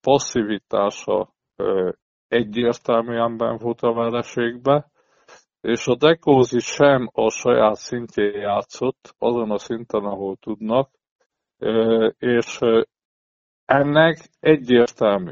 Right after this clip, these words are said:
Tehát ezeknek az egyéni teljesítményeknek, meg ennek a fajta csapatjátéknak, amit az Alba Comp most játszott, ha a támadást és az átmeneteket nézzük, ö, nem annyi pontot dobott, amennyire kalibrálva van ez a csapat,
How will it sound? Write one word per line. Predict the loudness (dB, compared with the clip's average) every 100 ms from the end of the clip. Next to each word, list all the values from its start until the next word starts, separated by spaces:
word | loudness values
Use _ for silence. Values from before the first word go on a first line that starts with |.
| -14
Tehát | _ -4 0
ezeknek | 2 0 -2 -6 -2
az | 0
egyéni | 0 0 -4 -4
teljesítményeknek, | 2 4 2 0 -8 -8 -8 -6 -6 -4 -6 -6
meg | -8 -4
ennek | -2 0 -2 -4
a | -4
fajta | -2 -2 -2 -8
csapatjátéknak, | -6 -6 -2 -4 -2 0 0 -2 -6 -6 -6 -6 -6
amit | -8 -8
az | -8 -2
Alba | 0 0 -6
Comp | -8 -12 -10
most | -10 -10 -6
játszott, | -2 -2 -4 -8 -8 -8 _ _ _ _ _ _ _ _ _
ha | -2 2 2
a |
támadást | 4 4 6 4 4 4 4 -2
és | -6 -4
az | 0
átmeneteket | 2 2 0 -4 -2 -4 -4 -4 -4
nézzük, | -4 -6 -4 -4 -4 -8 -12
ö, | -6 -6
nem | -4 -4 -2
annyi | -4 -6
pontot | -6 -6 -4 -6 -4
dobott, | -4 -2 -4 -2
amennyire | -4 -2 -4 -4 -2 -2 0
kalibrálva | -2 0 -2 2 4 4 2 -4 -6
van | -4 -2 0
ez | -2 -4
a |
csapat, | -8 -10 -6 -4 -4 _